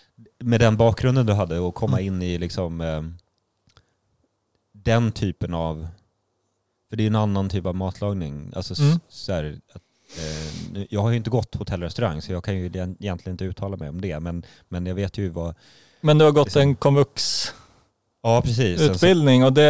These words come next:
Speaker 1: Ja.
Speaker 2: vi gick ju parallellt med komvuxutbildningen.
Speaker 1: Eller det var inte kom-, det var, det var ju mer, det var en sån här, ehm,
Speaker 2: I H,
Speaker 1: ja,
Speaker 2: eller?
Speaker 1: precis.
Speaker 2: Ja.
Speaker 1: Och den var ju typ all, all, ehm,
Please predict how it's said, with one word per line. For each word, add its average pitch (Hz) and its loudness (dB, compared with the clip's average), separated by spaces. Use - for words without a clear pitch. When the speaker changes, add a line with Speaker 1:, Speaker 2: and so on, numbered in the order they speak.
Speaker 1:
Ja. 104 0
Speaker 2:
vi 139 4
gick 170 4
ju 156 4
parallellt 151 2
med 123 4
komvuxutbildningen. 117 0
Speaker 1:
Eller 113 -2
det 120 0
var 135 0
inte - -4
kom-, 147 -2
det 127 -2
var, 123 0
det 117 -4
var 123 0
ju 123 0
mer, 110 -2
det 107 -6
var 110 -4
en 110 -4
sån 110 -8
här, 98 -4
ehm, 80 -8
Speaker 2:
I 127 -2
H, 143 -4
Speaker 1:
ja, 98 2
Speaker 2:
eller? - -4
Speaker 1:
precis. 117 2
Speaker 2:
Ja. 98 -6
Speaker 1:
Och 92 -4
den 101 0
var 110 0
ju 107 2
typ 85 -6
all, 101 -4
all, 92 -4
ehm, 80 -6